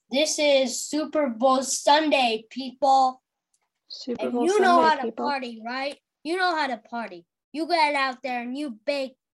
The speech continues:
Speaker 1: you grow vegetables on Super Bowl Sunday. You don't go and eat fries and eat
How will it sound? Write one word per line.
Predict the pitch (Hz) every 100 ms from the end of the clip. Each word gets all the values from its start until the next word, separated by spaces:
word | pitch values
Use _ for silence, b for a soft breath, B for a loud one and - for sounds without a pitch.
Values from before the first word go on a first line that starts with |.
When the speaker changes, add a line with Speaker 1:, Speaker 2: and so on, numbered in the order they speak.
| _ _ -
Speaker 1:
you | 302 302 220 -
grow | - 285 302
vegetables | 226 262 285 - 226 214 208
on | 214 196
Super | 226 185 202
Bowl | 214 202 185 170 _ _ 220
Sunday. | 208 180 156 _ _ _ _ -
You | 349
don't | 359 349 -
go | 294 277 277
and | 233 220 -
eat | 262 262 -
fries | 226 220 214 214 208 190
and | 190 175 _ _ _ _ _ -
eat | 262